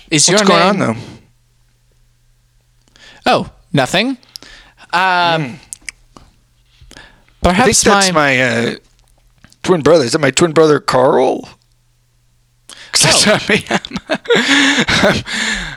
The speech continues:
Speaker 2: uh, my name is Bill.
Speaker 1: Bill?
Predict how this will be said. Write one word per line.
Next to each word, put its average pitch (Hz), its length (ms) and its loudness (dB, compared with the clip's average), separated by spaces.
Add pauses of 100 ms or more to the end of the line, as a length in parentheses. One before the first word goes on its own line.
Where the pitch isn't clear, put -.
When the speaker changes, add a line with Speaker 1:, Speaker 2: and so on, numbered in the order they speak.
Speaker 2:
uh, 180 460 0 (800)
my 190 80 2
name 196 120 2
is 123 120 -4
Bill. 165 520 2 (1000)
Speaker 1:
Bill? 160 420 0